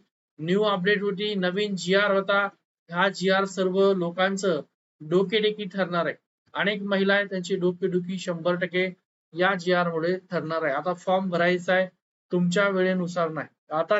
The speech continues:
त्यांच्या वेळेनुसार तुम्हाला तिथं अंगणवाडी केंद्रात जावं लागणार आहे, कारण पर्याय नाही, पर्याय नाही. एक दोन भामटे, त्या दोन तीन भामट्यामुळे सगळ्यांना सजा आहे. ठीक आहे,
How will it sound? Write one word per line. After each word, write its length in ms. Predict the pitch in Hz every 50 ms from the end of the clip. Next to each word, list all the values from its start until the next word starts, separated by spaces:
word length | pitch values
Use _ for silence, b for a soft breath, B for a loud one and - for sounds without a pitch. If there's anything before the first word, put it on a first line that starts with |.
| 196 -
त्यांच्या 380 | 214 202 202 202 190 226 233 226
वेळेनुसार 640 | 233 220 220 214 208 214 202 - 214 208 185 143 131 - _ _ _ _ _ _ _
तुम्हाला 300 | 190 190 196 202 196 202
तिथं 260 | 190 - 185 175 202
अंगणवाडी 520 | 202 180 170 175 180 185 185 185 185 185 185
केंद्रात 400 | 180 185 180 175 175 180 175 170
जावं 360 | 156 - 160 156 165 180 185
लागणार 360 | 180 180 180 180 180 180 175
आहे, 80 | 180 180
कारण 280 | 180 180 175 170 185 180
पर्याय 360 | 175 196 180 175 180 175 165
नाही, 140 | 151 127 - _ _ _ _ _ _ _ _ _ _ _ _
पर्याय 260 | 165 170 185 196 202
नाही. 260 | 202 208 202 202 196 185
एक 160 | 196 196 196
दोन 220 | 196 208 202 202
भामटे, 400 | 185 170 170 175 180 175 196 196 196
त्या 160 | 196 196 196
दोन 300 | 180 180 185 190 190 180
तीन 260 | 175 180 208 202 190
भामट्यामुळे 580 | 175 160 160 165 170 185 180 185 190 190 190 185
सगळ्यांना 460 | 185 196 170 170 175 180 175 180 180
सजा 380 | 175 175 165 151 165 175 180 185 185 180 _ _ _ _ _ _ _ _ -
आहे. 320 | 160 160 165 175 185 196 190 180 _ _ _ _ _ -
ठीक 140 | 202 180
आहे, 100 | 180 127